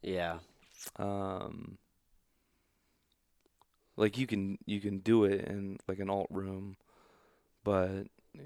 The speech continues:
Speaker 2: it doesn't necessarily mean it's gonna go all that well.
Speaker 1: Is that just because it's just not as, uh,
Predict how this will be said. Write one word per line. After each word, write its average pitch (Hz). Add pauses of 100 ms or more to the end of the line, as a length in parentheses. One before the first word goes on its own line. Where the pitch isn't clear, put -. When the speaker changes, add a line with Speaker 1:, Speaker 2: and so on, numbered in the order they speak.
(140)
Speaker 2:
it -
doesn't 98
necessarily 98
mean 95
it's 104
gonna 98
go 101
all 95
that 92
well. 98 (160)
Speaker 1:
Is -
that 107
just 107
because 98 (600)
it's -
just 95
not 85
as, 85
uh, 85